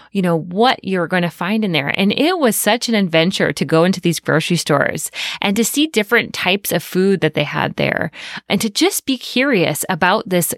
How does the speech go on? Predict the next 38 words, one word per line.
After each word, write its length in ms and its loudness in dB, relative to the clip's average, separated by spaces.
culture 480 0
and 240 0
to 80 0
see 260 0
what 120 2
I 60 2
was 120 -2
gonna 180 0
find. 520 -4
So 140 2
doing 280 4
something 280 2
like 180 2
that, 340 2
go 240 2
to 100 -6
those, 200 0
explore 460 -4
those 200 -6
grocery 300 -6
stores, 280 -4
maybe 380 0
buy 180 2
a 120 2
few 180 -2
things, 300 -6
bring 300 0
it 80 2
into 180 0
the 100 -6
class, 480 0
and 240 2
let 300 0
your 200 4
students 380 -2
explain 500 -4
to 200 -8
you 420 2